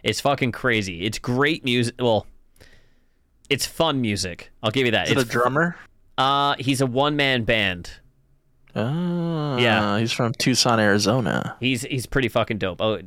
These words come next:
Speaker 1: like, trust me, he's, he's great to see in concert if you can ever get the chance. He wears a fucking beer helmet,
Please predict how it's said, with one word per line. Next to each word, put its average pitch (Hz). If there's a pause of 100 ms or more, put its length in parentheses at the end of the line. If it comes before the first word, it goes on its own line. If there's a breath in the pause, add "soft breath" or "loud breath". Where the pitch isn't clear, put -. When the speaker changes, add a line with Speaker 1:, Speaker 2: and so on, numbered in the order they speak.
Speaker 1:
like, 104
trust 113
me, 92
he's, 120
he's 127
great 123
to 123
see 117
in 107
concert 104
if -
you 101
can 110
ever 101
get 101
the 95
chance. 95
He 120
wears 123
a 127
fucking 135
beer 110
helmet, 127